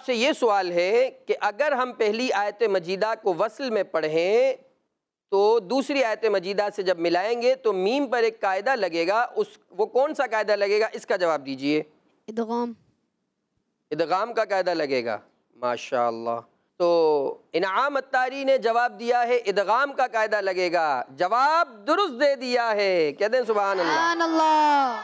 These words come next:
Speaker 1: انعام اتاری، یہاں پر ایک قاعدہ اور بھی لگ رہا ہے، وہ کون سا قاعدہ ہے وہ بتائیے۔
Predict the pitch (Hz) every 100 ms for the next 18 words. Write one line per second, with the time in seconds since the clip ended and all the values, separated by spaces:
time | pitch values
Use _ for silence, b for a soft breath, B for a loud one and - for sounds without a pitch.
0 | - 208 233 294 294 - 277 269 285 302
1 | - 180 208 269 277 262 254 254 240 233
2 | 262 285 285 262 240 208 196 180 165 147
3 | 143 247 247 226 226 180 170 156 147 185
4 | 170 147 123